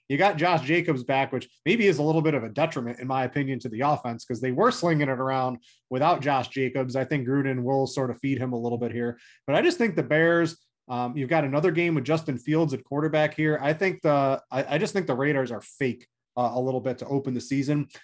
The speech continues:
So I'm gonna take the Bears at plus five and a half, uh, as my three, uh, bets I'm gonna lock in here for the show. And then if you like donkey betting all of the favorites with me, um, I like the Bucks, Cards,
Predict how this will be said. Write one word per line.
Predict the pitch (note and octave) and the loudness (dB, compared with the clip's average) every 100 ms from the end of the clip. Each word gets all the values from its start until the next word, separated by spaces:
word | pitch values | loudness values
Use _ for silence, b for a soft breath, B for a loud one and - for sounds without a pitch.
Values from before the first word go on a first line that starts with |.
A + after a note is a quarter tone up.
| _ | _
So | - | -2
I'm | D3 | 2
gonna | F3+ | 2
take | E3+ F3 | 2 0
the | D#3+ | 0
Bears | G#2+ C3+ C#3+ C#3+ C3+ | 0 2 4 2 0
at | B2+ B2 - | 0 -2 -4
plus | - C#3 - - | 0 0 -2 -12
five | - C3+ C3+ | -2 2 2
and | B2 | 0
a | |
half, | A2+ B2+ B2 A#2 - | -4 -2 -2 -4 -8
uh, | A2+ A2+ A#2+ | -4 -2 -2
as | B2 A#2+ | -2 -4
my | A#2+ A#2 | -4 -6
three, | - D#3 D3+ C3+ b b _ - | -2 2 2 0 b b _ -4
uh, | A2+ | -4
bets | A2+ D3+ D#3 | 0 0 0
I'm | C#3 | 0
gonna | C3+ | 0
lock | A#2+ C3+ C3+ | 2 2 0
in | C#3+ | -2
here | B2 C3+ | -2 -2
for | - | -2
the | A#2 | -6
show. | A#2 C#3 C3 | -2 0 0
And | C3+ C#3+ | 2 2
then | F3 | 2
if | F3 D#3+ | 2 0
you | E3+ | 2
like | F3+ F#3+ - | 2 2 0
donkey | - D#3+ E3 F3 | 0 2 2 2
betting | E3 D#3+ D#3+ D#3 D3+ b _ _ | 4 4 4 2 -2 b _ _
all | D3+ F#3 | 4 4
of | D#3+ | 2
the | |
favorites | D#3 D#3 E3+ F#3 - | 0 2 4 4 4
with | G3 F#3 | 2 4
me, | G3 F#3+ D#3+ b b _ | 2 2 -2 b b _
um, | B2 C3 B2+ | -2 -2 0
I | D#3 | 2
like | E3+ - | 2 2
the | B2 | -4
Bucks, | G#2 E3 A#3+ - - - - | 2 2 2 -2 -6 -8 -4
Cards, | F3+ F#3+ F#3+ G3 E3 - | 4 6 6 4 0 -8